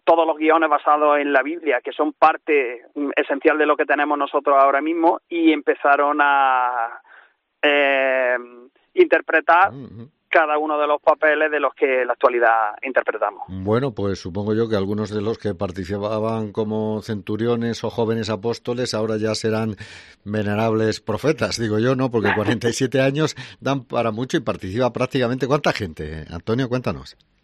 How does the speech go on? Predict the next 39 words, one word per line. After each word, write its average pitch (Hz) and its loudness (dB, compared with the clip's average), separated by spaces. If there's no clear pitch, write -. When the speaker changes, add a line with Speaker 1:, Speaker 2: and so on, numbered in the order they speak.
Speaker 1:
Sí, 175 6
normalmente, 190 0
eh, 160 2
mm, 147 -4
suelen 170 4
participar 160 0
entre 156 -4
unas 143 -8
cien, 160 4
ciento 151 4
diez 143 2
personas, 170 2
y 147 2
aparte 160 2
de 160 -2
esas 151 -4
ciento 151 2
diez, 165 2
eh, 139 2
estamos 151 2
en 156 0
la 156 4
organización 151 -4
unas 143 0
veinte, 143 -2
veinticinco 131 -4
personas, 110 -6
o - -20
sea 123 0
que 123 0
podemos 127 0
estar 135 2
unas 131 -2
ciento 139 0
treinta, 135 -2
ciento 127 -4
cuarenta 120 0
personas 120 -6
involucradas. 117 -2